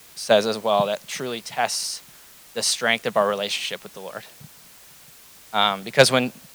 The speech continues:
in difficult circumstances, people usually lean one of two ways. They either lean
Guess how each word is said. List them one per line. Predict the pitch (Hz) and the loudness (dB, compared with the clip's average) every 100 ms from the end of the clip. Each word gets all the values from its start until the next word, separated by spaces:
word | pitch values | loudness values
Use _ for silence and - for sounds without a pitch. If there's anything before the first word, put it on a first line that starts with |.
| - | -16
in | 127 | -4
difficult | 127 156 156 | 0 0 0
circumstances, | - 143 139 - 127 120 120 | 6 6 6 2 0 -2 -8
people | - 131 135 | -12 -8 -6
usually | 127 123 127 120 | -6 -4 -2 -2
lean | 117 110 110 | -2 -4 -6
one | 107 120 117 | 2 4 4
of | 110 | 2
two | 120 | -4
ways. | 104 85 - | -6 -8 -8
They | 117 | -6
either | 110 120 | 2 4
lean | 110 110 110 107 | 4 2 -2 -6